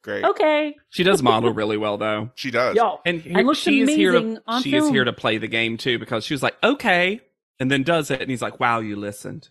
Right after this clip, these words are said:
Speaker 1: He then makes fun of Josh for being a farmer.
Speaker 3: Asking? It,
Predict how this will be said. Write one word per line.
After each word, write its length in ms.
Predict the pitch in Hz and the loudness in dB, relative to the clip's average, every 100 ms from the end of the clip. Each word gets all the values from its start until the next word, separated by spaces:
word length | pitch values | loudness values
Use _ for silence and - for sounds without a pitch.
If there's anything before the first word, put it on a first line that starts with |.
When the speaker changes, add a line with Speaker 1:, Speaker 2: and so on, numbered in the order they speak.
| _ | _
Speaker 1:
He 200 | - 127 | -10 -4
then 480 | 139 170 196 190 160 | -2 -2 -4 -12 -8
makes 300 | 139 135 - | -8 -10 -4
fun 420 | 120 113 160 196 - | -2 -2 -4 -10 -10
of 160 | 117 | -10
Josh 640 | 104 104 95 - - - - _ | -6 -2 0 0 -4 -14 -18 _
for 200 | - 113 | -8 -6
being 400 | 110 107 104 98 _ _ - | -4 -6 -8 -12 _ _ -10
a 100 | 87 | -8
farmer. 540 | - - 92 143 262 _ _ _ _ | -8 -10 -10 -12 -14 _ _ _ _
Speaker 3:
Asking? 600 | 147 180 - - 254 269 - | -2 -2 -4 -6 -6 -4 -2
It, 140 | 190 | -2